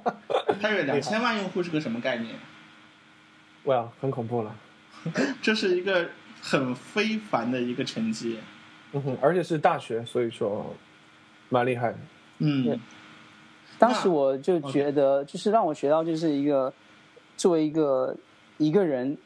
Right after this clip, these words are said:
Speaker 3: 的这个程序员，你可以通过你创造的东西，然后可以吸引到很多用户。那我觉得我有这个，我拥有这样的能力去创造一些事情，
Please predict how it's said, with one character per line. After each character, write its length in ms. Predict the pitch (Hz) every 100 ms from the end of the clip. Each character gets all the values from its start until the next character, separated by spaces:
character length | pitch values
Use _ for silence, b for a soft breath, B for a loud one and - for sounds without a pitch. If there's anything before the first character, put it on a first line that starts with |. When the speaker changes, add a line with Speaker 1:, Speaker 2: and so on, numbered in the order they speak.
| -
Speaker 3:
的 60 | 139
这 160 | 143
个 80 | 139
程 220 | 131 131
序 100 | 139
员， 320 | 151 123 127 -
你 140 | - 143
可 120 | 156
以 60 | 147
通 240 | - 160
过 160 | 156 143
你 140 | 127
创 280 | - 196 165
造 200 | 160 131
的 60 |
东 220 | 131 139 139
西， 320 | - 120 127 - - - -
然 160 | 151
后 200 | 123 139
可 160 | 131 160
以 40 |
吸 240 | 143 - 180
引 140 | 135
到 180 | 131 135
很 200 | 123 123
多 160 | 143 147
用 160 | 147
户。 100 | 143
那 160 | 160 190
我 140 | 139
觉 120 | 127
得 120 | 147 160
我 100 | 156
有 140 | 131
这 160 | 120 143
个， 280 | 131 120 - - - - - - - - - -
我 220 | 151 170
拥 180 | 180 247
有 80 | 160
这 100 | 214
样 100 | 185
的 60 |
能 300 | 131 117 113
力 160 | 190 175
去 140 | -
创 220 | 147 175 139
造 160 | 120
一 80 | 120
些 100 | 131
事 220 | - 139
情， 120 | 120